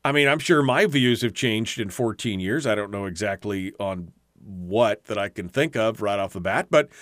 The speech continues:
I'm sure that my views have morphed or changed over fourteen years. And you're running this story as if it was a, uh, as if it was a, uh, uh, you know, a hot news, just this, you know,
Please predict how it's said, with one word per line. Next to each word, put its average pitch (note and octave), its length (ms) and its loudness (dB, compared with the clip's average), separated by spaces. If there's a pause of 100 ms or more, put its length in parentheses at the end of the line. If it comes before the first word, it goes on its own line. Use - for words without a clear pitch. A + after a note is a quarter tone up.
(300)
I'm E3 160 0
sure G3 240 2
that E3+ 120 2
my D#3 220 0
views C#3+ 380 4
have B2+ 160 2
morphed C3 400 2
or C3 120 4
changed C3 480 0
over A#2 180 2
fourteen A#2 540 -2
years. G2+ 340 -6 (480)
And D3 140 2
you're D3+ 120 4
running F#3 380 6
this D3+ 180 4
story F3+ 540 4
as C#3 180 2
if D3 160 0
it C#3 160 2
was C3+ 320 2
a, A#2+ 480 0 (920)
uh, A#2+ 400 4
as C3 280 4
if C#3 160 4
it B2+ 160 4
was A#2+ 380 2
a, A2 480 4
uh, G2+ 300 2
uh, A2+ 220 0
you C3+ 140 2
know, G#2 160 2
a - 20 -4
hot C3+ 340 -2
news, B2 540 2
just A#2+ 260 -2
this, C3+ 360 2
you A#2 120 2
know, G2+ 140 -2